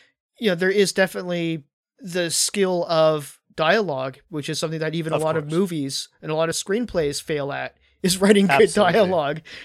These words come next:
Speaker 1: So, you know, there is,
Speaker 2: Absolutely.
Speaker 1: uh, you know, the, the show don't tell, the less is
Speaker 2: Mm-hmm.
Speaker 1: more, you know, brevity. Uh, there's a lot of that that comes out in a game like Portal, especially, where there's so much character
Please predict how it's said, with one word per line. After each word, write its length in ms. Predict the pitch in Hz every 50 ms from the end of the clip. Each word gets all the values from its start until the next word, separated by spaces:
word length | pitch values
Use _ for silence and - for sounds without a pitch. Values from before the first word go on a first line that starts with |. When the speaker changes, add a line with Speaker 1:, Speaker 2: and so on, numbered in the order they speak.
| -
Speaker 1:
So, 280 | - - 175 165 160 156
you 140 | 156 165 160
know, 120 | 156 151
there 200 | 151 170 170 165
is, 200 | 170 170 - 104
Speaker 2:
Absolutely. 400 | 170 156 151 151 147 - 185 170
Speaker 1:
uh, 60 | 147
you 60 | 143
know, 60 | 151 - _ _
the, 300 | - 147 139 139 139 139 _ _
the 80 | 160 143
show 260 | - - - 175 165 160
don't 240 | 165 160 151 -
tell, 560 | - - - 175 175 165 170 170 170 170 165 - _ _ _
the 100 | _ 143
less 240 | 143 156 160 151 -
is 120 | 156 139 135
Speaker 2:
Mm-hmm. 80 | 143
Speaker 1:
more, 460 | 135 151 151 151 151 156 156 156 151 147
you 100 | - 147
know, 100 | 147 143
brevity. 640 | 139 - 151 147 147 151 156 151 151 151 147 147 - - - - - _ _ -
Uh, 300 | 139 135 135 135 135 135
there's 180 | 135 151 156 156
a 60 | 165
lot 200 | 165 165 165 165
of 60 | 160
that 280 | 156 156 147 151 143 -
that 280 | - 147 143 143 139 _
comes 260 | - 170 156 160 143 170
out 140 | 175 202
in 180 | 202 175 170 160
a 60 | 160
game 180 | 151 180 170 160
like 160 | 160 151 143
Portal, 360 | - - 185 190 185 170 151 147
especially, 500 | 139 - - 151 143 - - 151 143 135
where 180 | 131 139 139 139
there's 160 | 147 143 -
so 120 | - 160
much 180 | 147 147 139 -
character 640 | - 160 151 156 156 - _ 160 147 135 143 139